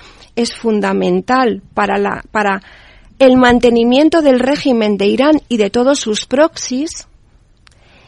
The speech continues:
y sobre todo, y uniéndolo con la pregunta que me haces de Ucrania, es que Rusia en este momento está viendo cómo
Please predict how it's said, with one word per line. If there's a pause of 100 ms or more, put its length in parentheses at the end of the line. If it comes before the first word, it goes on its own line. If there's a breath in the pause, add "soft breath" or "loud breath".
(120 soft breath)
y
sobre
todo, (1120 soft breath)
y
uniéndolo
con
la
pregunta
que
me
haces
de
Ucrania, (280)
es
que
Rusia
en
este
momento (540 loud breath)
está
viendo (500 soft breath)
cómo